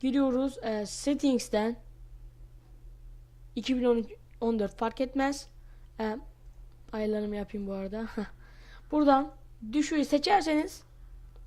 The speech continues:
hiçbir şey olmaz. Atarsa yüksekte atar, düşükte atmaz.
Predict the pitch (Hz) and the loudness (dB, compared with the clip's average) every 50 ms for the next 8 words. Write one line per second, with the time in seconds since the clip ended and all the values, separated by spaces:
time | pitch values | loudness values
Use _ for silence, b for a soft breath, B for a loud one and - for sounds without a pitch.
0 | - - - - b b b b b - 339 320 311 277 269 277 240 - 254 233 | -18 -18 -18 -16 b b b b b -2 -2 -2 -2 -2 -2 -2 0 4 4 4
1 | 220 214 214 220 233 277 - - - - - - - - - - - 262 254 - | 6 6 4 4 2 2 0 -6 -14 -18 -20 -18 -18 -18 -12 -4 -4 -2 2 4
2 | 302 302 294 285 - 285 277 285 302 - - - b b b b b b b b | 4 4 4 4 2 2 2 2 0 -4 -10 -16 b b b b b b b b
3 | b - - - - - - - - - - - 254 240 - - 330 320 320 - | b -16 -16 -16 -16 -16 -16 -16 -16 -14 -6 -4 -4 -2 2 2 2 2 2 4
4 | 311 277 247 220 214 - 247 269 285 269 - - 277 - - 269 233 247 254 240 | 6 6 6 6 2 0 0 0 -2 -4 -4 -6 -6 -4 -2 -4 0 4 6 6
5 | 240 240 - 240 226 233 254 277 - - - | 6 4 2 0 0 0 0 -2 -4 -10 -16